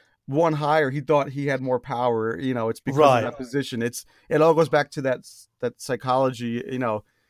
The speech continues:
Speaker 1: and, and that's not power. Um, and I think even it was rumored that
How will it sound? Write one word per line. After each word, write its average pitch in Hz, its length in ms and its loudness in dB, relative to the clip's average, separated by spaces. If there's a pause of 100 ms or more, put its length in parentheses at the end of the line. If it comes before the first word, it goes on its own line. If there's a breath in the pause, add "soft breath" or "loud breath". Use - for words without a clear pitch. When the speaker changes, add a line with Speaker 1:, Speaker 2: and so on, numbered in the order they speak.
(500)
Speaker 1:
and, 127 220 -2
and 135 160 -2
that's 147 240 0
not 143 260 2
power. 135 720 0
Um, 110 460 -4 (380)
and 175 80 2
I 175 80 4
think 233 260 -2
even 202 240 -2
it 170 80 0
was 143 160 0
rumored 165 340 0
that 135 160 4